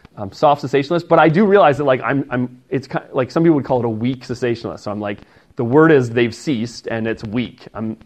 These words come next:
that's, it's really not a good title, but that's where I'd cla-, cla-, classify myself. Um, the continuationalists, on the other hand,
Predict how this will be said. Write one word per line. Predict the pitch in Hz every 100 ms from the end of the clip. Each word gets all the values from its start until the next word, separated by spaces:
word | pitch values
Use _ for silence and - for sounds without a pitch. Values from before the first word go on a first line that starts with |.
| _
that's, | 127 123 _ -
it's | 131
really | 151 165
not | 123 110
a | 104
good | 107 101 95 _ _ _
title, | - 98 90 - - - _ _ _
but | 127 110 - -
that's | 123 117
where | 120
I'd | 107 104
cla-, | - 110 -
cla-, | - -
classify | - 120 113 - 107 101
myself. | 101 - 92 104 - - _ _ _ _ _ _ _
Um, | 135 127 120 110 - _ _ _ _ _ _
the | 160
continuationalists, | 190 165 - 196 208 190 240 311 156 117 214 - -
on | 127
the | 123
other | 110
hand, | 107 101 220